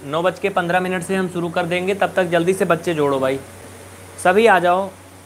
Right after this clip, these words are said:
क्योंकि बिना सभी के आए मज़ा नहीं आती है, फिर बाद में आप शिकायत भी करते हो,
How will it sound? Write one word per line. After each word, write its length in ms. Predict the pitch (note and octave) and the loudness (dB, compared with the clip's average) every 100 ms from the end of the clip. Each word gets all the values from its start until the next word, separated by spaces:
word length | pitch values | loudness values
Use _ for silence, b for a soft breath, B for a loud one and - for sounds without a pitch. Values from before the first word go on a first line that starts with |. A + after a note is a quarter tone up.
| - - | -20 -8
क्योंकि 240 | F3 F3 | -4 -2
बिना 220 | F#3+ F#3+ | -2 -2
सभी 240 | G3 F#3 F#3+ | -2 -2 -2
के 100 | F#3+ | 0
आए 100 | F#3 | 0
मज़ा 240 | F3 E3+ | 0 0
नहीं 160 | E3+ E3 | 0 -2
आती 260 | C#3+ D3 | -2 -2
है, 60 | D3+ | -4
फिर 140 | D#3+ | 0
बाद 220 | E3+ E3+ E3+ | 4 4 4
में 100 | E3+ | 2
आप 120 | D#3+ | 2
शिकायत 340 | E3+ D#3+ D3+ | 0 2 2
भी 100 | D3 | 0
करते 300 | C#3+ C#3 C3 | -2 -2 -2
हो, 140 | C3+ | -6